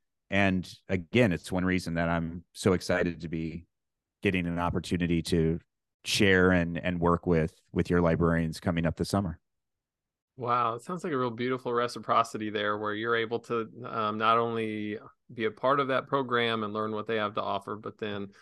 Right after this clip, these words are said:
Speaker 2: uh, bring your, um, unique perspective that comes from your experiences in your local context, and then to pay that forward. And, uh, we're grateful that you're gonna get a chance to pay some of that into Nebraska, some of that learning and some of those experiences, uh, since that time.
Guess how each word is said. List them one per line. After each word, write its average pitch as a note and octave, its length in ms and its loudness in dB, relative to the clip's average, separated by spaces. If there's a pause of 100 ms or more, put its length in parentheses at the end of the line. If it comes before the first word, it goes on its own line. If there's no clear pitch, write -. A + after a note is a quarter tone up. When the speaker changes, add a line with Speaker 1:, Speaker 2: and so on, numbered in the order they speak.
(180)
Speaker 2:
uh, G#2+ 100 -6
bring G#2+ 240 -4
your, G2+ 480 -2 (140)
um, B2+ 240 -12
unique F3 260 -10
perspective F3+ 600 -6
that G#2+ 140 -4
comes A#2 260 -8
from A#2 340 -2
your A#2 160 -2
experiences A#2+ 640 -6
in A2+ 100 -4
your A2+ 140 -6
local A2+ 240 -8
context, A2 600 -6
and G#2+ 120 -6
then G#2+ 320 -6
to - 80 -16
pay A2+ 220 -6
that A2 180 -8
forward. G#2 480 0
And, G2+ 240 -8 (320)
uh, A#2 140 0
we're C#3+ 140 4
grateful C3+ 340 2
that B2 160 -6
you're B2+ 100 -2
gonna B2 100 -2
get B2 140 0
a - 20 -16
chance C3 200 0
to A#2+ 80 -2
pay C3+ 180 2
some C#3 160 2
of C#3 80 0
that C#3+ 180 6
into C#3+ 220 -2
Nebraska, E3 680 2
some D#3 180 -4
of D3+ 60 0
that C#3 160 2
learning D#3 360 0
and D3 120 -2
some D3 100 -10
of C#3+ 100 0
those C#3 120 0
experiences, C#3 720 -2
uh, A#2 300 0
since C#3+ 260 -4
that C3 220 -2
time. B2+ 340 -2